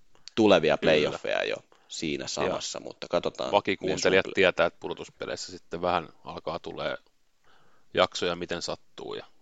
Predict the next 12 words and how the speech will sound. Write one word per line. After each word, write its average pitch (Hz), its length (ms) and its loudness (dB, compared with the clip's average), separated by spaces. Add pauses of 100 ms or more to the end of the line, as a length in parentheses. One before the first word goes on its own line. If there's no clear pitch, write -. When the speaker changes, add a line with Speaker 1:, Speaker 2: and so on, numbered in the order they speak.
Speaker 2:
vähän - 260 -6
useampia - 600 -6
Speaker 1:
Juu, 104 380 6
Speaker 2:
jaksoja. - 340 -2
Speaker 1:
juu, 95 260 8
sitten 82 340 0
playoff-, 85 560 6 (460)
playoffeissa 98 560 8
Speaker 2:
Joo. - 40 -2
Speaker 1:
siirrytään 73 440 0
sitten - 320 -8
siihen, - 360 -6